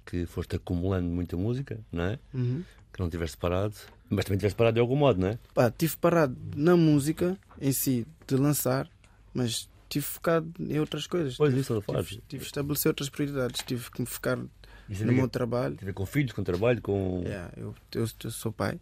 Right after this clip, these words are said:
Speaker 2: tenho um filho de seis anos. Como podem saber, a música não, não paga as minhas contas. E
Speaker 1: Para já?
Speaker 2: Para já. Já espero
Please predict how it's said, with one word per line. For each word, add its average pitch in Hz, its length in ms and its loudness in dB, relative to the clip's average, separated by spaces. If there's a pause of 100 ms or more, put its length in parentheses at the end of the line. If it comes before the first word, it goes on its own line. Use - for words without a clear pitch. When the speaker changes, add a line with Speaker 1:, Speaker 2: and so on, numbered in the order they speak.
(140)
Speaker 2:
tenho 120 180 -2
um 113 40 -2
filho 110 240 -4
de - 60 -8
seis 107 220 -2
anos. 113 320 -4 (220)
Como 110 200 -2
podem 110 240 -2
saber, 110 360 -2
a 104 40 -2
música 107 420 -2
não, 101 280 -4
não 98 160 -6
paga 92 240 -6
as 92 60 -6
minhas 87 160 -8
contas. 135 380 -8 (480)
E 110 320 -6
Speaker 1:
Para 98 120 -2
já? 104 220 2 (500)
Speaker 2:
Para 123 140 -8
já. 120 220 -6 (680)
Já 113 180 -6
espero - 360 -10